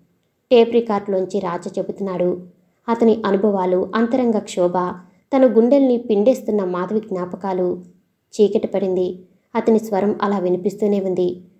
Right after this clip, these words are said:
మధ్య మధ్యలో అతను ఆలోచించుకుంటున్నప్పుడు వినబడేనై నిట్టూర్పు లాంటి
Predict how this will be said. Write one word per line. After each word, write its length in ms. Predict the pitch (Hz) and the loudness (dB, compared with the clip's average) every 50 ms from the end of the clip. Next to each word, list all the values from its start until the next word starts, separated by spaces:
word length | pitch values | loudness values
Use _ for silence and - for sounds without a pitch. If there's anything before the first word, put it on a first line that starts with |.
| _ _ _ - | _ _ _ 0
మధ్య 240 | 233 220 214 214 247 | 2 2 4 4 4
మధ్యలో 360 | 240 240 226 196 208 202 202 - 202 | 2 2 2 2 2 2 2 0 -2
అతను 260 | 190 - 196 196 196 - | -2 -2 -2 -4 -2 -2
ఆలోచించుకుంటున్నప్పుడు 1200 | 190 180 185 196 220 208 - 220 208 214 - - - 202 196 202 190 196 185 180 185 - 180 180 | -2 0 0 0 0 0 -2 -4 -4 -4 -6 -6 -6 -4 -2 -2 -2 -2 -2 -4 -4 -4 -2 -2
వినబడేనై 920 | 196 185 190 208 202 202 202 208 196 190 185 185 185 185 180 180 - - - - _ _ _ _ _ 240 | -2 0 0 2 2 2 2 2 0 2 0 0 0 0 0 0 -2 -4 -10 -16 _ _ _ _ _ 0
నిట్టూర్పు 440 | 226 226 226 226 277 277 277 - | 0 0 2 2 2 2 2 2
లాంటి 540 | 233 208 196 190 190 - 185 185 - - - | 0 0 0 -2 -2 -2 -4 -4 -6 -8 -14